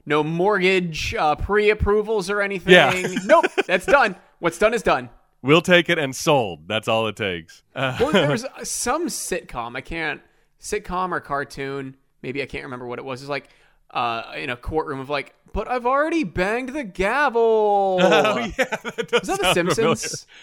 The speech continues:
Speaker 2: I think it is a Simpsons thing. Yeah.
Speaker 1: <laughs>
Speaker 2: So over at Moss Brothers, which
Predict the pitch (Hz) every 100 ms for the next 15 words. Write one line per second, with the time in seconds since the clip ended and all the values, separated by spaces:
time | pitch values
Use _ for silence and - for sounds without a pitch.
0 | - - 170 214 202 196 175 - 139 120
1 | 110 - 98 85 85 - - 110 101 87
2 | 349 330 - 240 - _ _ - 127 170
3 | 160 156 - 240 233 196 139 127 139 190
4 | - 135 123 98 101 123 - 131 156 151